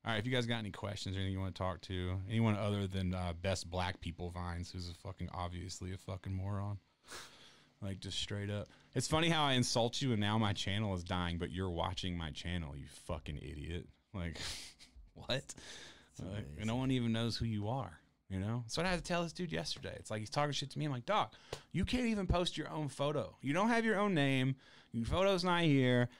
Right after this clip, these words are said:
Speaker 1: You don't share anything about your life. Like, who are you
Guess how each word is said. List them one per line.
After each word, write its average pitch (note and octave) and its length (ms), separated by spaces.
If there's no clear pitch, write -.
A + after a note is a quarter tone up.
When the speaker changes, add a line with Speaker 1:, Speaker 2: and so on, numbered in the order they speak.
Speaker 1:
You B2+ 80
don't F#3 160
share F#3+ 240
anything E3+ 340
about C#3+ 340
your D3 80
life. A#2 440
Like, D3 180
who - 260
are A3 260
you F2 400